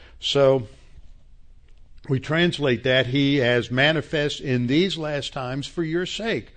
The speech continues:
on account of you, or because of you, for you. That's the believers in the church age. And then, um, we have it another time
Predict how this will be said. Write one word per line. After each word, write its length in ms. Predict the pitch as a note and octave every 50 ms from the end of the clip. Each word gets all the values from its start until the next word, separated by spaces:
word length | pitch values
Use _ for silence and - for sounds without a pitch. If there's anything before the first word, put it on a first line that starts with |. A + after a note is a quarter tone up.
| - - - - -
on 160 | C#3 D3 D#3+
account 460 | D#3 - - - F#3 G3 G#3+ A3+ G#3+
of 120 | F3 B2 G#2+
you, 140 | A2 A2+
or 60 | A2+ A2+
because 520 | A2 C3 B2 C3 - - F3 G3+ F#3+ F3+
of 140 | F3 B2+ G2+
you, 100 | G#2 G#2
for 440 | - - - - D3+ D#3+ F3 F#3 F3
you. 520 | D#3+ D3+ E3 G3 A3+ A3+ G#3 C3+ F#2+ F2 - - - - - -
That's 360 | - A#2+ C3+ C3+ - - -
the 300 | C3 C#3 C3+ C3+ B2+ B2+ A#2
believers 720 | - C#3+ C3 A2 B2+ B2 B2+ C#3 D#3 D3+ D3+ D3+ C#3+ C3+ -
in 160 | D#3 C#3 C#3
the 100 | C#3 C3+
church 380 | C3+ - - B2+ A#2 A2+ - -
age. 520 | D3 E3 E3+ D#3 A#2 G2+ G2+ - - - - - - - - - - - - - - - - - - - - - - - - -
And 260 | E3+ D#3 D#3+ D3+ C#3+
then, 420 | E3 G3 G3 F3 F3 F#3 F#3 D3+ - - - - - - - - - -
um, 460 | C3 C3 C3 C3 B2+ B2+ C3 C3+ C3+ - - - - - - -
we 180 | C#3+ C#3+ D3+
have 240 | D3 D#3+ D#3 D#3+ D#3
it 100 | D#3+ C#3+
another 560 | - C3 C3+ C3+ C3+ C#3+ D3+ F#3 A3 B3 G#3
time 580 | - - D3 B2+ G#2+ G2+ G2 G2+ A#2 C#3 D#3 D3